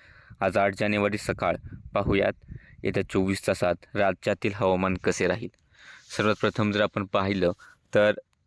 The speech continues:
सध्या ज्या काही हवामान प्रणाल्या बनल्यात राज्याच्या मध्य महाराष्ट्राच्या भागापासून तिकडे दक्षिणेकडे हवेचा एक कमी दाबाचा पट्टा किंवा जोरक्षेत्र विकसित झालेला आहे, ज्याच्या आसपास अरबी समुद्र आणि बंगाल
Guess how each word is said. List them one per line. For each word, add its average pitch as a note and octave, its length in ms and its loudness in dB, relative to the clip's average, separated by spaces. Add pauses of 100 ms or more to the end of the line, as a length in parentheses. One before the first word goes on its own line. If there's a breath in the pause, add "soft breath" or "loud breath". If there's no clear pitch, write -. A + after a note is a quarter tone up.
सध्या - 400 -2
ज्या A2 160 2
काही G#2+ 140 0
हवामान G#2 260 2
प्रणाल्या G#2 220 0
बनल्यात G2+ 380 -2
राज्याच्या G2 400 0 (600)
मध्य G#2 320 -2
महाराष्ट्राच्या G#2 560 0
भागापासून G2 640 0
तिकडे - 480 -6
दक्षिणेकडे G#2 640 -2 (440 soft breath)
हवेचा G#2 400 2
एक G#2+ 180 2
कमी G2 140 0
दाबाचा F#2+ 240 0 (100)
पट्टा G2+ 260 0
किंवा F#2+ 180 0
जोरक्षेत्र G2 440 0
विकसित G2 340 -4
झालेला F#2+ 420 0
आहे, A2 200 -4
ज्याच्या - 560 -2
आसपास A2+ 440 -2
अरबी G#2 220 0
समुद्र A2 280 -2
आणि A2+ 120 0
बंगाल G2+ 340 0